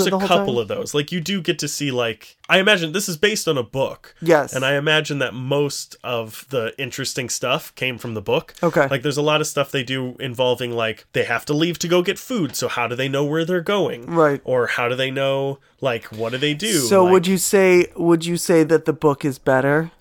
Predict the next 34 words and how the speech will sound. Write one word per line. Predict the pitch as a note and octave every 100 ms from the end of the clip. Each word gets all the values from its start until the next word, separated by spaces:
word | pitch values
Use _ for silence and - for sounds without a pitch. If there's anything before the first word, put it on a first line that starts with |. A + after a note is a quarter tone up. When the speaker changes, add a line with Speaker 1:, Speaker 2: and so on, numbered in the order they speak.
| - -
Speaker 1:
I | C#3+
have | C#3 D#3+ E3+
not | E3+ D#3
read | D3+ E3+
it, | G3 -
and | B2+
I | C3
can | - B2+
say | - C3+ B2+
with | A#2 A#2+
one | A2+ B2
hundred | A#2 D3 C#3+ B2+
percent | C3 - B2+
certainty | - A#2+ C3+ C3+ C#3+
that | B2+ A2
yes, | B2 A2+ -
it | A2
is | G#2+ -
better. | G#2 - - _ _
Speaker 2:
You're | E3+ D#3+
such | - - F#3 C#3+
a |
prick. | B2+ - - - - - -
Speaker 1:
<laughs> | A2 - - - - - - - - _ _ _ _ - - -
Let's | - -
talk | G3+
about | F#3 F#3 F3 -
Cannibal | E3+ E3 D#3+
the | C#3+
Musical. | C#3+ A#2+ G#2+ F#2 -
Speaker 2:
Let's | G3 D4 D#4
talk | G3 G#3 F#3+
about | E3+ D3+
Cannibal. | F3 C#3+